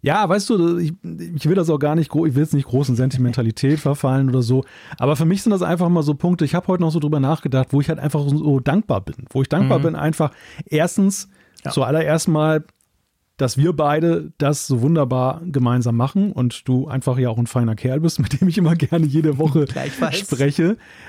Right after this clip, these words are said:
Speaker 1: Ähm, ich meine, das ist ja, das ist ja bei allem, bei aller Bescheidenheit, aber ja schon eben was, nichts,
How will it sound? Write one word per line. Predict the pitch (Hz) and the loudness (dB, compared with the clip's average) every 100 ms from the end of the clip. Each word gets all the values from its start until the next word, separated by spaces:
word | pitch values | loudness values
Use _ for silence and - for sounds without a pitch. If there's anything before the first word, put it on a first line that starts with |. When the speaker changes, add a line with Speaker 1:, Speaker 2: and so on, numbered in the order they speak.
| - | -2
Speaker 1:
Ähm, | 147 151 - - | 0 0 -6 -6
ich | 135 | 0
meine, | 156 202 | 2 2
das | 190 | 2
ist | 202 | 0
ja, | 214 175 - - | 0 -2 -8 -6
das | 175 170 170 | -4 0 0
ist | 202 | 2
ja | 202 | 0
bei | 151 160 | 0 0
allem, | 151 190 185 170 170 - | 0 2 2 2 -2 -10
bei | 170 - 147 151 | -12 -10 -4 0
aller | 185 160 | 2 2
Bescheidenheit, | 165 139 175 180 180 | 0 0 2 2 2
aber | 160 151 | 0 0
ja | 156 151 | 0 0
schon | - 214 | 0 0
eben | 170 170 165 | 0 0 0
was, | 147 151 - - 139 - | 0 -4 -14 -18 -20 -4
nichts, | 156 160 - - - | -2 -2 -6 -16 -18